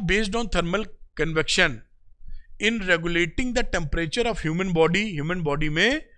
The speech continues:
हमारा हार्ट पंप उसको हा-, ब्लड को सर्कुलेट करता रहता है, तो उससे ब्लड का सर्कुलेशन चालू रहता है और हमारे शरीर में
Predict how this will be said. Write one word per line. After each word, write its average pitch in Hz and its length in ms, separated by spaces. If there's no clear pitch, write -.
हमारा 175 320
हार्ट 175 420
पंप 180 240
उसको 220 320
हा-, 139 300
ब्लड 165 340
को 233 160
सर्कुलेट 180 600
करता 147 280
रहता 139 240
है, 143 60
तो 151 100
उससे 208 240
ब्लड 156 380
का 185 100
सर्कुलेशन 147 560
चालू 147 300
रहता 196 340
है 302 200
और 180 160
हमारे 151 420
शरीर 151 280
में 202 120